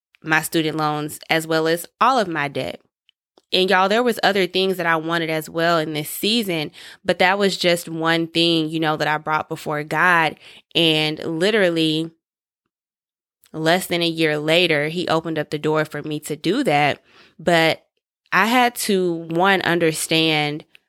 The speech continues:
what was keeping me from really trusting God and keeping me from believing that I could receive greater in my life in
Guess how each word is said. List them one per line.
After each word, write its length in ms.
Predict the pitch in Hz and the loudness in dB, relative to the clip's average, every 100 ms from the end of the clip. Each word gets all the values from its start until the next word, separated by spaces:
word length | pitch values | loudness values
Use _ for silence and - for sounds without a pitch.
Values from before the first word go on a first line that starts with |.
| _ _ - | _ _ -10
what 260 | 160 170 165 | -2 0 2
was 200 | 165 - | 0 -2
keeping 480 | - 185 165 156 | -2 -2 0 -2
me 200 | 156 156 | 0 0
from 560 | 151 - 156 151 151 - - - | -2 -4 -2 -2 -4 -8 -14 -2
really 640 | 165 165 165 165 160 165 _ _ _ _ _ _ _ _ _ _ _ _ _ _ _ _ - | 0 2 2 2 0 -4 _ _ _ _ _ _ _ _ _ _ _ _ _ _ _ _ -6
trusting 680 | - - 170 208 - 160 151 | -4 0 0 0 0 -2 2
God 460 | 147 147 147 - - _ _ - | 2 2 0 -2 -6 _ _ -2
and 500 | 156 156 151 151 156 | 2 2 2 -2 -2
keeping 380 | 202 190 175 | -2 -2 0
me 160 | 170 165 | 0 0
from 300 | 160 160 156 | 0 -2 -2
believing 560 | 151 151 156 180 165 156 | -2 -2 0 0 -2 -4
that 160 | 147 | -2
I 100 | 156 | 0
could 220 | 156 151 | -2 -4
receive 420 | 151 143 170 160 156 | -6 -6 -4 -4 -4
greater 360 | 151 156 156 | 0 2 2
in 220 | - 151 | -2 -4
my 180 | 147 143 | -4 -4
life 400 | 143 151 147 151 | 0 2 2 -2
in 160 | - | -4